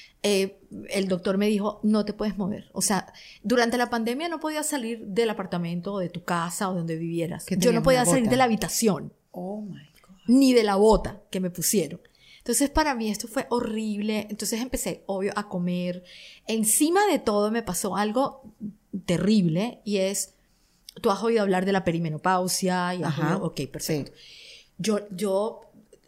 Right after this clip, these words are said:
Speaker 1: nunca en la vida le había puesto mucha aten-, atención.
Speaker 2: Claro, pues eso está lejos, lejos.
Speaker 1: No, y aparte que yo de vez en cuando todavía tenía la menstruación, etcétera, y yo siempre estaba ocupada trabajando y todo, yo como yo no, no, no caía en
Speaker 2: Ujú,
Speaker 1: cuenta.
Speaker 2: ujú.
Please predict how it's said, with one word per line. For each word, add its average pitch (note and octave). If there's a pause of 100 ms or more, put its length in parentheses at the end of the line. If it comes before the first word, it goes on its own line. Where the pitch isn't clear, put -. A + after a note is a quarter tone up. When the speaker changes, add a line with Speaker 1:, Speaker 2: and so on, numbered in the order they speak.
Speaker 1:
nunca C#4+
en F#4+
la C4+
vida B3
le C#4
había A3 (220)
puesto B3
mucha B3
aten-, F#3
atención. F#3
Speaker 2:
Claro, D#4
pues E3+
eso -
está A#3
lejos, A3+
lejos. D#3+
Speaker 1:
No, G4+
y D4+
aparte G3
que D4
yo A#3+
de A#3+
vez B3
en C#4+
cuando A3+
todavía G3+ (440)
tenía F#3+
la F#3
menstruación, C#4
etcétera, C4+
y B3+
yo A3+
siempre A3
estaba B3
ocupada G3
trabajando G3+
y G3+
todo, G#3+
yo G3+
como A3
yo A3+
no, A3+
no, A#3
no B3+
caía B3
en F3
Speaker 2:
Ujú, E3+
Speaker 1:
cuenta. - (140)
Speaker 2:
ujú. E3